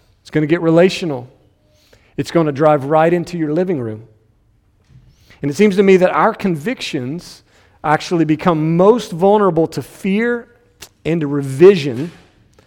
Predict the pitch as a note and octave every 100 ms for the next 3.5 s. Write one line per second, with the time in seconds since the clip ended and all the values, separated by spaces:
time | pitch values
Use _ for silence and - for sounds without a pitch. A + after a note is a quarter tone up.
0 | _ _ _ C#3+ D3 D3+ - E3 D#3+ D#3+
1 | C#3 D3 C#3+ F3 E3 C3 A2+ C3 - -
2 | - _ _ - C#3+ C#3 B2+ A#2+ C3+ A#2
3 | C#3+ - - F#3 G#2